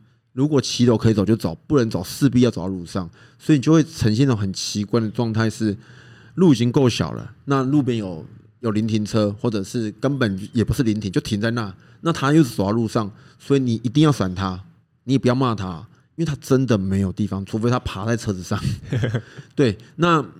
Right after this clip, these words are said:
那大家就凭感觉，就真的凭感觉，那就感觉会不会撞到，不会撞到就好了。所以变成是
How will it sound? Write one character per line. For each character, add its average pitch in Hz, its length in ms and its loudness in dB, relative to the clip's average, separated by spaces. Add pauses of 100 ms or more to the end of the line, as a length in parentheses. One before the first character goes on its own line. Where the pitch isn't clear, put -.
(120)
那 165 140 4
大 156 120 4
家 156 60 6
就 147 80 4
凭 123 200 2
感 110 180 0
觉， 87 160 -8
就 151 140 -4
真 147 120 -4
的 135 60 -2
凭 110 180 -4
感 98 200 -6
觉， 82 240 -10 (560)
那 180 100 4
就 170 100 4
感 131 160 2
觉 107 100 6
会 104 200 2
不 - 120 0
会 113 80 4
撞 110 220 0
到， 104 200 -2
不 98 280 -6
会 123 140 0
撞 117 160 -4
到 107 180 -6
就 95 160 -8
好 101 180 -14
了。 - 160 -20 (300)
所 - 120 0
以 - 20 6
变 180 200 2
成 120 200 0
是 127 280 2